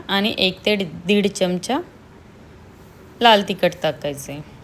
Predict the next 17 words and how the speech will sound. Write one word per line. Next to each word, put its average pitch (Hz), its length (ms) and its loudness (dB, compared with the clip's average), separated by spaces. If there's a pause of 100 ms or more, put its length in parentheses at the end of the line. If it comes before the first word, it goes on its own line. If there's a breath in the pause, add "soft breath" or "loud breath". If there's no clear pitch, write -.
(680)
याला 202 240 6
व्यवस्थित 202 540 2
असं 226 320 -2 (1080)
आलं 196 320 6
लसूण 202 380 -2
पेस्ट 185 340 0
टाकायची 196 480 -2
आहे. 196 320 -2 (840 loud breath)
आता 208 240 2
ह्या 208 180 4
सगळ्या 208 320 6
गोष्टी 202 300 -4
चांगल्या 196 380 -2 (520 loud breath)
चोळून 214 340 6
घ्यायच्या 185 340 2
आहेत 180 100 -6
बटाट्याला 170 520 0